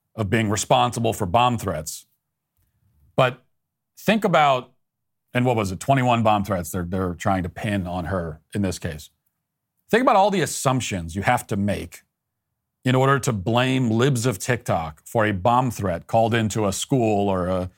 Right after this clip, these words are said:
you know, school that had gay porn in the library, or a hospital that was mutilating kids, or a drag queen that was, that was, uh, that was exposing themselves to, to children.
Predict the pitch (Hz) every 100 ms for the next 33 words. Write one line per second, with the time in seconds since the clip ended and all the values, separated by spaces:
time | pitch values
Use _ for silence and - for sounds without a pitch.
0 | _ - 95 - - 123 104 104 98 110
1 | 101 107 98 95 95 92 98 95 90 85
2 | _ _ _ _ 104 104 120 113 - 107
3 | 101 90 107 101 98 95 95 101 92 82
4 | - _ _ _ _ - 107 95 117 117
5 | 117 110 123 113 113 110 101 107 87 107
6 | 104 104 87 104 98 98 101 104 95 85
7 | - - - - 117 104 107 98 110 101
8 | - 98 - - 98 - 107 95 98 95